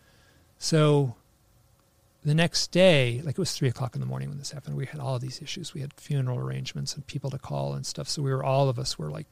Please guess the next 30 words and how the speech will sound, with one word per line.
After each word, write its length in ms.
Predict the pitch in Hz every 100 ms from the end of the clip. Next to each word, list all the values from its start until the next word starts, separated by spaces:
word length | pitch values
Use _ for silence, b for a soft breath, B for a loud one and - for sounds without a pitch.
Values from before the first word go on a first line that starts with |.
| _ _
trying 260 | - 135 123
to 60 |
sleep 360 | 123 - 160 151
at 80 | 135
the 60 |
same 180 | 135 139
time, 200 | 127 131
trying 140 | 127 131
to 60 |
get 140 | 131 -
stuff 180 | 147
done. 160 | - 147
So 200 | - 139 - -
that 220 | 160 175
night, 320 | 175 151 - - B B B B B B B B B B _ _
I'm 120 | 151 139
at 100 | 165
my 80 |
sister's 340 | 151 - - 139
house. 160 | 131
My 120 | 143 131
brother 240 | 165 170
was 140 | 151
there 100 | 147
too. 160 | 120 139
He 160 | 113 143
wasn't 320 | 170 160 151
at 100 | 135
the 100 | 139
bedside 600 | 113 120 - 131 131